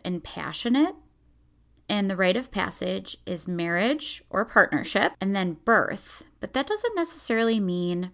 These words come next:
having a child birth, but it could also be birthing something new into your life. So if that's a new project or a new phase in your life, that would be associated with the mother. Now, to get an image of what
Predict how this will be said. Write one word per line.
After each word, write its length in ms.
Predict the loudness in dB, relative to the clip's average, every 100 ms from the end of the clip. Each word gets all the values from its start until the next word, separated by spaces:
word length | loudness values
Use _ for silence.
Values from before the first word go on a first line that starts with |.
| -14
having 580 | -6 -2 0 0 -2 -6
a 120 | -8
child 760 | -6 0 2 2 0 -2 -8 -8
birth, 400 | -6 -4 -6 -8 _
but 260 | 2 2 0
it 100 | -4
could 100 | -2
also 280 | -2 -2
be 260 | -4 -4 -6 _ _ _ _ _
birthing 680 | -4 -4 -2 -2 -2 0 -2 -6 _ _ _
something 480 | -12 -6 -6 -4 -6
new 180 | -4 -4
into 260 | -6 -6 -6
your 140 | -6
life. 460 | -8 -10 -14 -20 -20 -16
So 140 | -14
if 100 | -12
that's 240 | -12 -10
a 40 | -6
new 140 | -6
project 840 | -2 4 6 6 4 4 2 -6 -6
or 340 | -2 0 0 0
a 60 |
new 180 | 0 -2
phase 280 | 0 0 2
in 120 | 2
your 140 | 2 2
life, 520 | 2 2 -2 -10 -20 -20 _
that 140 | -8 -8
would 120 | -4
be 120 | -4
associated 580 | -2 -4 -6 -6 -6 -6
with 120 | -6
the 80 | 2
mother. 300 | 2 2 -4 -10 -4
Now, 140 | -2
to 80 | 0
get 160 | -2
an 120 | -2 -4
image 540 | -2 -2 -2 -4 -6 -10
of 160 | -12
what 500 | -8 -4 -2 -4 -12